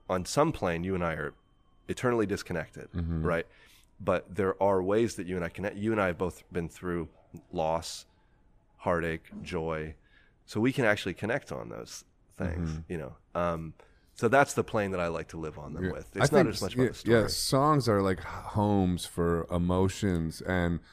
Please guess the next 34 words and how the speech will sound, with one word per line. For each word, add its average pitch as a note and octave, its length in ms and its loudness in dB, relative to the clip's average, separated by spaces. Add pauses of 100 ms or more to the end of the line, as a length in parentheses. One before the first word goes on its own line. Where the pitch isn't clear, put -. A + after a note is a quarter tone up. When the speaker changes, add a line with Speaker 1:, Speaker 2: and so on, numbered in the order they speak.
(360)
Speaker 2:
if - 160 0
it's G2+ 160 0
a G2+ 60 2
good G#2+ 400 4
home, F#2+ 480 0
it's E2+ 120 -6
a F#2 100 -2
good G2 260 2
structure, F2 720 0
it - 80 -4
Speaker 1:
Yeah. E2+ 100 2
Speaker 2:
can G2 140 0
house F2+ 440 -2
the F2+ 140 0
emotion E2+ 460 -2
of D#2+ 160 -6
the D2+ 100 -4
day, C#2+ 500 -2 (140)
even F2 320 0
though E2 220 0
it D#2+ 140 -4
might E2+ 180 0
have D#2+ 200 -6
been, D#2+ 280 -2
the D2 80 -10
Speaker 1:
Damn. E2 180 -4
Speaker 2:
origin F#2 400 2
of D#2 100 -2
it D2+ 60 -4
Speaker 1:
Well G#2 140 -2
Speaker 2:
might E2 80 -2
have D#2+ 80 0
Speaker 1:
said, F#2 220 4
Speaker 2:
been, D2+ 280 -4